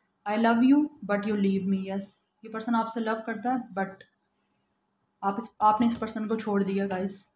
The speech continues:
but still ये पर्सन आप लोगों से लव करता है, आप में इंटरेस्टेड है। I feel like हो सकता है इस, अगर ये पर्सन male है या female है,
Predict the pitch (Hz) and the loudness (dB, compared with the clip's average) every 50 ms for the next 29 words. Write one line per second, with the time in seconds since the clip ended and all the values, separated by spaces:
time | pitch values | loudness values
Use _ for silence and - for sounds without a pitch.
0 | _ - 202 202 202 - - - - 277 277 277 262 233 208 208 202 202 - 208 | _ -8 -8 -8 -8 -8 -10 -2 2 6 8 8 8 6 4 0 -2 -4 -4 -2
1 | 208 190 185 - - 202 196 196 196 196 - 196 196 185 185 185 - 196 185 - | 0 -2 -2 -2 -2 -6 -4 -4 -4 -4 -4 -4 -2 -2 -4 -4 -6 -8 -6 -2
2 | 202 185 185 185 - 196 190 190 190 190 190 - - 196 185 185 180 185 208 214 | -2 -2 -2 -2 -2 -4 -4 -4 -4 -6 -8 -8 -8 -8 -8 -8 -8 -8 -8 -8
3 | 220 - 233 233 233 240 254 240 - 226 226 233 233 262 - - 233 240 240 - | -8 -4 -2 -2 0 0 -2 -4 -4 -4 -6 -4 -4 -6 -8 -6 -4 -4 -4 -6
4 | - - - _ _ - 247 254 - - - - _ - 202 214 220 233 240 240 | -10 -20 -20 _ _ -4 -4 -4 -4 -6 -12 -16 _ -10 -8 -6 -4 -2 -2 0
5 | 202 220 220 - 233 226 214 196 196 196 202 220 233 226 226 220 - - - _ | 0 -2 -2 0 0 2 2 4 4 4 4 2 2 0 -2 -4 -8 -10 -18 _
6 | _ _ _ _ _ _ _ _ _ _ _ _ _ _ _ _ _ _ _ _ | _ _ _ _ _ _ _ _ _ _ _ _ _ _ _ _ _ _ _ _
7 | _ _ _ _ _ _ _ _ _ _ _ _ _ - 214 220 226 226 - 214 | _ _ _ _ _ _ _ _ _ _ _ _ _ -4 -2 -2 -2 0 0 2
8 | 202 202 202 190 185 180 175 - - | 4 6 6 4 4 0 -2 -6 -8